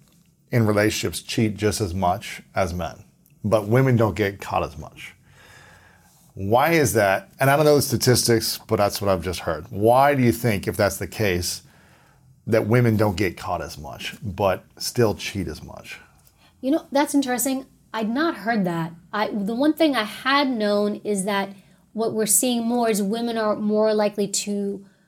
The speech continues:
Speaker 2: uh, file for divorce, um, today than a man would. That, that I've heard.
Speaker 1: Mm-hmm.
Speaker 2: As far as lying and cheating,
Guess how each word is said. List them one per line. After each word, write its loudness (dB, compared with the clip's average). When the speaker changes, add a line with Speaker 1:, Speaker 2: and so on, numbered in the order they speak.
Speaker 2:
uh, -4
file -2
for -6
divorce, -2
um, 0
today 2
than 0
a -2
man 0
would. -12
That, 0
that 2
I've -2
heard. -2
Speaker 1:
Mm-hmm. -2
Speaker 2:
As 0
far 2
as 0
lying 2
and 0
cheating, 0